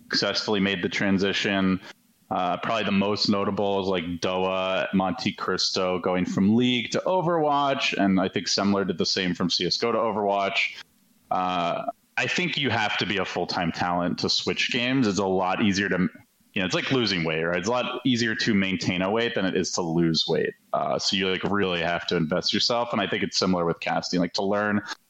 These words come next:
how to commentate a new game, to learn the history of the players, the memes, the, you know, the storylines, the mechanics, the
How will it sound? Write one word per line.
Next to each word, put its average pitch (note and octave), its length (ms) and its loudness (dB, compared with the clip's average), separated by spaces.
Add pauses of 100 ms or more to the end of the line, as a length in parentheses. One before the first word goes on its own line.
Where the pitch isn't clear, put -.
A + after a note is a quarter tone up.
(140)
how C#3 80 -2
to C#3 80 0
commentate B2 520 0
a A2 40 0
new A2 140 2
game, G2+ 300 0
to G#2+ 100 -2
learn F#2 180 2
the F2 80 2
history G#2 420 0
of F2+ 100 -4
the F#2+ 80 -2
players, F#2 640 0
the F2+ 80 0
memes, F2+ 760 0
the, E2 340 0 (520)
you F#2 80 0
know, F2 160 0
the D#2+ 80 -2
storylines, F2 1080 0
the F#2 80 -4
mechanics, F2 1120 0
the - 100 0